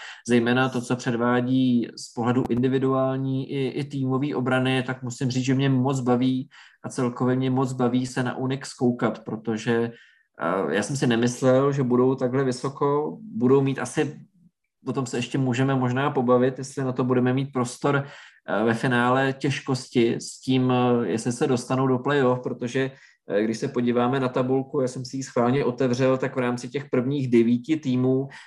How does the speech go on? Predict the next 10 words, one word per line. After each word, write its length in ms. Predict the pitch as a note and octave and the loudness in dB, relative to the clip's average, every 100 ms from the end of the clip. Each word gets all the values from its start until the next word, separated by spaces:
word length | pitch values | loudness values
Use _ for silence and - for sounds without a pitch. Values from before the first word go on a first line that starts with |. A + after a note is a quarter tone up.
| _ | _
tak 120 | A#2 | -8
tam 180 | A#2 C#3+ | -4 0
není 220 | C3+ C3+ | 2 2
vyložený 520 | C#3 C3+ C3+ C#3+ D3+ - | 2 2 0 0 -2 -2
outsider 600 | C#3 - D#3+ D3 A#2 G#2 | -4 0 -2 0 0 -2
a 40 | |
někdo 260 | G2+ G#2+ A#2+ | -2 -2 -2
z 120 | B2 | -2
těch, 180 | C#3+ C#3 - | -4 -4 -2
eh, 160 | B2 | 0